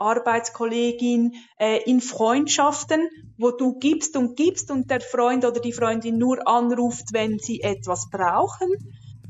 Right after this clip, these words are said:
Oder natürlich auch, großes Thema, dysfunktionales Familiensystem. Das ist leider ein Tabuthema, aber toxische oder narzisstische Eltern, die sind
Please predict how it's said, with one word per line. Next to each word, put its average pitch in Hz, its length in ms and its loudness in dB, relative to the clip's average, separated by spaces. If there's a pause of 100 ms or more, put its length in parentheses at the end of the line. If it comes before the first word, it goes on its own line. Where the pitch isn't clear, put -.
Oder 359 520 2
natürlich 277 680 0
auch, 208 400 2 (220)
großes 247 460 0
Thema, 311 420 0 (420)
dysfunktionales 254 1200 2
Familiensystem. 196 1300 -2 (480)
Das - 440 0
ist - 460 0
leider 240 500 2
ein 269 200 2
Tabuthema, 277 880 2 (240)
aber 226 360 0 (140)
toxische 311 760 0
oder 240 280 0
narzisstische 311 1000 0
Eltern, 165 480 0 (280)
die 226 60 -2
sind 233 320 2